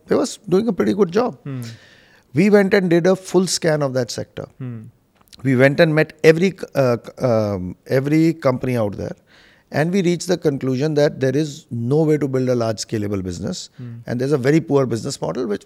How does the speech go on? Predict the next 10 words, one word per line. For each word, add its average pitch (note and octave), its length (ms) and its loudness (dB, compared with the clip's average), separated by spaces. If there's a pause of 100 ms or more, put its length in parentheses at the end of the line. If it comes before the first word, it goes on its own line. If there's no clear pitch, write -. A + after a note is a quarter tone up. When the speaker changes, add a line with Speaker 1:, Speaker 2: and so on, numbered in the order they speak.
Speaker 1:
for F#3+ 80 2
various E3+ 360 4
reasons, G#2+ 460 -10
Speaker 2:
Hmm. A2 80 -14 (600)
Speaker 1:
including E3 500 2
the E3+ 80 4
fact C#3+ 340 2
that D3 320 0 (720)
in C3 240 0
tho-, C#3 220 2